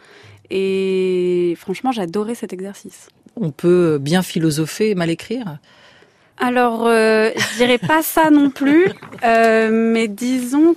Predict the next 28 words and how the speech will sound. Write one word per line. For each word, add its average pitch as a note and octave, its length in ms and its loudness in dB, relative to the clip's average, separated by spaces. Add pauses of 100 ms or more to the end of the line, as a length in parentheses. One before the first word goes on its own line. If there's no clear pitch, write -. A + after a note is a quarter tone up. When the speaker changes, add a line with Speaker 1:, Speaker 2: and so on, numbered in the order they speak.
Speaker 1:
que A#3+ 480 4
l'orthographe B3 800 -2
n'est G#3+ 140 -2
pas C4+ 240 0
un B3 160 0
frein - 560 -2
à F#3+ 100 0
bien A#3 260 0
philosopher, A#3 800 0
mais B3+ 160 2
je G#3+ 60 -10
suis - 160 -10
pas A#3+ 180 0
sûre D4+ 260 -6
qu'on A#3+ 160 -6
philosophe A#3 920 -4
mieux B3 400 2
si - 160 -6
on A#3+ 80 -2
écrit A3+ 320 -4
mal. F3 280 0 (380)
On G3 80 -10
va G#3+ 80 0
dire A3+ 100 2
les G#3+ 60 2
choses G#3+ 140 -4
comme G3 160 0
ça. F3+ 140 -10